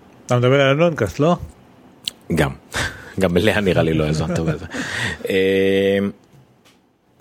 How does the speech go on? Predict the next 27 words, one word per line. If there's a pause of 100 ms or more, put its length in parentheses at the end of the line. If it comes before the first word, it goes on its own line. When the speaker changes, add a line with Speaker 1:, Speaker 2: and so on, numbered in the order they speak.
Speaker 2:
אוקיי,
אז
אנחנו, (280)
הנונקאסט,
תוכנית
טכנולוגיה
עברית,
אני
עומר
ניני,
אותי
ניר
חורש,
למי
שמצטרף
אלינו
פעם
ראשונה,
זה
מה
שאנחנו
עושים
כבר
מאה
עשרים
ותשע
תוכניות,